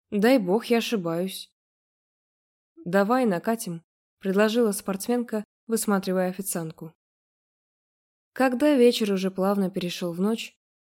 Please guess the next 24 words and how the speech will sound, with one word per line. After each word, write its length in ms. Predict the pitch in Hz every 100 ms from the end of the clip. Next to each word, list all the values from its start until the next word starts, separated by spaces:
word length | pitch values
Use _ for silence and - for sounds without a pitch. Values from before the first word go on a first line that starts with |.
| _
подруги, 540 | 214 180 196 226 240 233
расцеловавшись, 840 | 233 - 240 240 247 233 214 - -
разъехались 600 | 226 202 196 196 185 -
по 120 | 180
домам. 480 | 190 202 175 160 _ _ _ _ _ _ _
В 100 | _
такси 360 | - 240 - 320
Анжела 440 | 302 226 208 254
написала 480 | 233 202 202 202 196
С 260 | 202 185 -
М 100 | 180
С 160 | 175 196
Русу 360 | 220 - 208 - _ _
о 80 | 233
всей 280 | - 254 233
ситуации 560 | 214 190 233 233 214
в 60 | 190
их 140 | 185
отношениях. 800 | 190 196 202 - 170 160 - _ _ _ _ _
Слова 480 | - - 247 247 233
Ляльки 460 | 196 208 208 208 196 _ -
разбередили 680 | 226 214 208 220 214 240 226
душу 320 | 220 254 -
девушки, 560 | 180 180 170 - 170